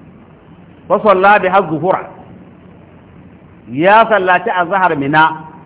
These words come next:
wal asra, wal maghriba, wal isha, wal fajra. Waɗanga salloli guda biyar,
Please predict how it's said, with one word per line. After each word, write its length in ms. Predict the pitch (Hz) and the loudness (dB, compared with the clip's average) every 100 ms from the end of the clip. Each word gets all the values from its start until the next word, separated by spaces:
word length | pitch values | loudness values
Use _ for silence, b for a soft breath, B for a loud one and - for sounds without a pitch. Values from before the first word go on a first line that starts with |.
| - | -8
wal 200 | 147 151 | -4 -2
asra, 580 | 165 202 - 180 135 117 | 0 0 0 0 0 -2
wal 220 | 156 156 | -6 -4
maghriba, 600 | 180 196 170 170 143 117 | -2 0 0 -2 -2 -2
wal 160 | 160 185 170 | -2 -2 -4
isha, 280 | - 196 | -4 -4
wal 160 | 165 143 | -2 -4
fajra. 360 | 151 143 117 90 - - - - - - - - - - - - - - - - - - - - - 120 | -6 -8 -8 -12 -18 -20 -20 -20 -20 -20 -20 -20 -20 -20 -20 -20 -20 -20 -20 -20 -20 -20 -20 -20 -20 -10
Waɗanga 340 | 143 185 175 | -4 -2 0
salloli 420 | 185 190 202 202 196 | 0 2 2 0 -2
guda 320 | 160 175 185 | 0 2 2
biyar, 320 | 165 170 180 | 2 4 4